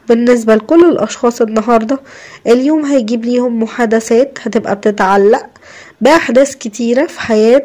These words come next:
آه، آه، صبي عندك في الأسرة أو شاب،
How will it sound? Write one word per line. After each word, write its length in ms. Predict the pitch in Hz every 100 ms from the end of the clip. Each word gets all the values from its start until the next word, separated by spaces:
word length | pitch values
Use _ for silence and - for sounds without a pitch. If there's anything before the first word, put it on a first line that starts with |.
| -
آه، 420 | 196 - 190 185 196 - - -
آه، 300 | - - -
صبي 360 | - 247 240
عندك 380 | 214 208 220 233
في 100 | -
الأسرة 420 | 240 - 233 - 285
أو 300 | 339 214 226
شاب، 340 | 233 208 226